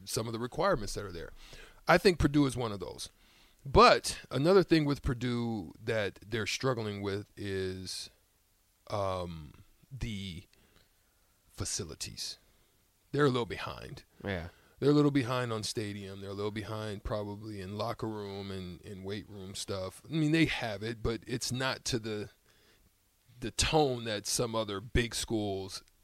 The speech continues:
Speaker 1: uh, in the Big Ten have or around the country.
Speaker 2: Right.
Speaker 1: So when you're looking at those types of things and the pressures that come with being in the Big Ten, and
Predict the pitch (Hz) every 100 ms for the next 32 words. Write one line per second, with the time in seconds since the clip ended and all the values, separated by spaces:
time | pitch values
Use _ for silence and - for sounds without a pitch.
0 | - - 95 92 90 - 110 104 101 95
1 | - 95 85 - 64 53 - - _ -
2 | 135 147 127 117 98 95 - - - -
3 | 117 98 - - - - - _ - 175
4 | 170 151 139 120 - _ - 135 151 151
5 | 247 202 165 180 131 110 123 131 127 -
6 | 117 101 92 - 90 64 - - - _
7 | _ _ _ _ - - - - - 156
8 | 190 180 175 - 190 196 - 120 110 123
9 | 113 151 151 139 123 143 143 143 180 113
10 | 104 95 - 90 87 110 - _ _ _
11 | _ _ _ - 143 143 143 139 135 127